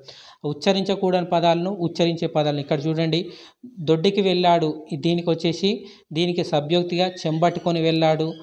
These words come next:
బయటకు వెళ్ళాడు, రొంటికి వెళ్ళాడు, అలాగే కాల్వకు వెళ్ళాడు, చెరువుకు వెళ్ళాడు, రేవుకు వెళ్ళాడు అని, బహిర్భూమికి వెళ్ళాడు అని చెప్పేసి,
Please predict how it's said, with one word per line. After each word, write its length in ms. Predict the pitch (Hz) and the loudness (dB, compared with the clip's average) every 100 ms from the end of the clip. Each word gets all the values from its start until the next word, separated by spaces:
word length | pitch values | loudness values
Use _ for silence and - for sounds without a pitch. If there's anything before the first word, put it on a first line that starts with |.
| - - 139 | -20 -10 0
బయటకు 380 | 143 156 170 | 2 2 0
వెళ్ళాడు, 480 | 160 160 156 156 156 160 - _ - | 0 2 2 2 0 -6 -12 _ -4
రొంటికి 440 | 143 147 180 185 | -2 0 0 0
వెళ్ళాడు, 480 | 165 160 156 151 156 160 - - - | 0 0 2 2 -2 -4 -12 -20 -8
అలాగే 340 | 147 160 160 156 | -2 -2 0 -4
కాల్వకు 640 | 156 147 160 170 170 165 | -2 0 2 2 0 -2
వెళ్ళాడు, 680 | 165 160 160 160 156 156 165 - | 0 0 2 2 2 0 -4 -10
చెరువుకు 460 | - 156 160 165 | -2 0 0 0
వెళ్ళాడు, 500 | 160 160 151 151 160 - | 0 2 2 0 -4 -6
రేవుకు 380 | 147 151 160 160 | 0 0 0 -2
వెళ్ళాడు 400 | 156 156 151 151 | -2 0 0 0
అని, 260 | 151 151 156 156 - - - | -2 -4 -6 -10 -20 -20 -6
బహిర్భూమికి 640 | 135 139 185 175 180 175 170 | -4 0 0 2 0 -2 -2
వెళ్ళాడు 420 | 165 160 156 156 | 0 4 2 2
అని 220 | 156 156 | -2 -2
చెప్పేసి, 460 | 151 156 147 151 | -4 -2 -2 -2